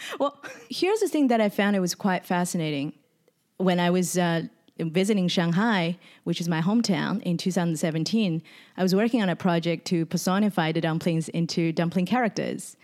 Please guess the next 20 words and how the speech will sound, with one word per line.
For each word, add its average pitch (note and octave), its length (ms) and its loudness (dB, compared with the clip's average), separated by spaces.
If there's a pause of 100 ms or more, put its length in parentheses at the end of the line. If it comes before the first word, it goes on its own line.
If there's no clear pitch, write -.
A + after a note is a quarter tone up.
(580)
kind F3+ 180 0
of D#3 80 -2
an D#3+ 80 -2
extension F#3+ 640 0
of D#3 220 -2
the D3+ 320 -2
initial, F3 680 2 (400)
the D#3+ 160 -2
heart-eyed E3 560 0
dumpling E3 340 0
emoji D#3+ 300 -2
that D#3 140 -2
I D#3+ 80 0
designed. E3 560 0 (520)
And F3 500 2
one G3 300 2
of B3+ 80 4
my F3+ 460 2 (140)
colleague F3 480 2
was E3 360 -2